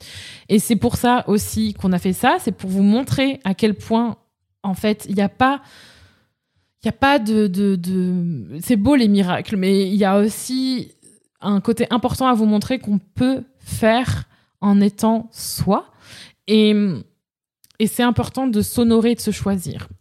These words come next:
Et ça va de pair avec le dernier conseil. Et ce dernier conseil, je vais en, je vais faire une grosse parenthèse ensuite, mais le dernier conseil que j'ai à vous donner ou qu'on a à vous donner, c'est aussi de l'acceptation, c'est accepter de dire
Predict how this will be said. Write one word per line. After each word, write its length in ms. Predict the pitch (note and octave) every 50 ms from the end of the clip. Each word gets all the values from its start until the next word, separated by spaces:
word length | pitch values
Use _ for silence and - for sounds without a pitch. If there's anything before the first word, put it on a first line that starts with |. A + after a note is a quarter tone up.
| _ _
Et 280 | - A3+ A#3+ A#3+ A3+ F#3+
ça 200 | - - A3+ A3+
va 180 | A#3 D#4+ E4
de 100 | A3+ A3
pair 640 | G#3+ A3 - - G3 F#3 G3 B3+ C4+ A#3+ G3 F3 F3 - _ _ _ _ _ _ _ _ _ -
avec 340 | F3 F3 E3 G#3 A3+ - F#3
le 60 | F3+
dernier 380 | E3 E3+ B3 A3+ A#3 A#3 A#3
conseil. 600 | A3 - - - F3+ - - - F3+ G3 A3 A3 - - - - - - - -
Et 120 | - A3+ B3+
ce 100 | C4 F4+
dernier 260 | E4 D#4+ D#4+ C#4+ D4+
conseil, 400 | - C4+ C4 C4 - C4+ C#4+ C#4
je 80 | A#3 G3+
vais 60 | G3+
en, 160 | F#3 G#3 G3+
je 100 | - G3+
vais 80 | F#3 G#3
faire 160 | G3 B3+ A#3+
une 120 | A3 G3+ G3
grosse 240 | - G#3+ D4 D4
parenthèse 420 | - C#4 B3 A3+ A3+ A3 A#3+ A#3 G#3+
ensuite, 420 | G3+ G3 - - A#3 C4+ C4+ -
mais 220 | - F3 E3 D3+ D#3 - _ _ _ _ _ _ _ _ _ _ _ -
le 100 | A3 G3+
dernier 280 | F3 G#3 G#3 A3+ C#4
conseil 400 | C4+ A#3+ G#3 F#3+ - F3+ F#3 G3
que 140 | F3+ - G3
j'ai 340 | F#3 F#3 G3 F#3+ G3 F#3 - _ _ _ _
à 80 | - F#3+
vous 120 | F3+ G3
donner 240 | F3+ F#3 F3 F3 G#3+
ou 40 | A3
qu'on 240 | A3+ - F3+ F3
a 80 | F#3 A#3
à 60 | C4+
vous 140 | A3 F3+ F#3
donner, 360 | D#3+ F3 D#3+ D#3+ D#3+ G3 C4 - - - - - - - - - _ _ _ _
c'est 480 | - - - - - A#3+ A#3+ B3 A#3+ - - _ _ _ _
aussi 300 | - B3+ C#4 - - D#4+
de 60 | C#4
l'acceptation, 720 | B3 A3 G#3 - - A#3 G3 - G#3+ G3+ - - A#3 B3 C#4
c'est 320 | C4+ - - A#3 A#3 A#3 - _ _
accepter 600 | - A#3 A3+ - - - A#3+ G3+ - - C4+ C#4
de 120 | A3 G#3+
dire 360 | G#3+ F#3 F3 F#3+ G3+ F#3+ E3+